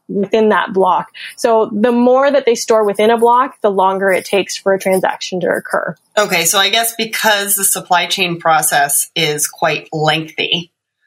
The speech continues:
Speaker 2: right? 'Cause you're going from, you can go from sourcing and procurement all the way to last mile delivery.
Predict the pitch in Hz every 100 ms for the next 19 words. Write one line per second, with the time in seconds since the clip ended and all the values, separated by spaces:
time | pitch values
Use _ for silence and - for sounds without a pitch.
0 | _ 175 165 165 185 180 180 180 180 170
1 | - 175 160 156 170 160 147 156 160 170
2 | 139 139 - 180 170 - 165 156 143 -
3 | - 165 175 147 - 160 156 147 156 147
4 | 143 151 - 151 139 139 147 156 123 -
5 | -